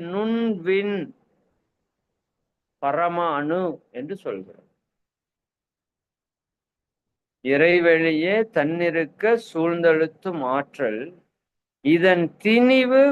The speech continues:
மடிப்பு விழ சுழலும் நுண்விண்ணாம். அதான் நுண்விண் இறை துகள்கள்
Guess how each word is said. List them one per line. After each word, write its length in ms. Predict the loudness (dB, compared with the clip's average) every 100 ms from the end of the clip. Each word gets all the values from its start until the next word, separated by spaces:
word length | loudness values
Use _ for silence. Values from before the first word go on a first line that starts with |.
| 2
மடிப்பு 500 | 2 2 -2 -4 2 2 2
விழ 220 | 0 2 2 0 -4
சுழலும் 600 | -4 0 0 0 -4 -6 -6
நுண்விண்ணாம். 840 | -6 -8 -10 -12 -12 -6 -4 -4 _ _ _ _ _ _ _ _ _ _ _ _ _ _ _ _ -8
அதான் 260 | 0 0 2
நுண்விண் 600 | 2 2 0 2 0 0 -8 _ _ _ _ _ _ _ _ _ _ _ _ _ -2 2
இறை 200 | 4 2 -2
துகள்கள் 640 | -6 0 0 0 0 0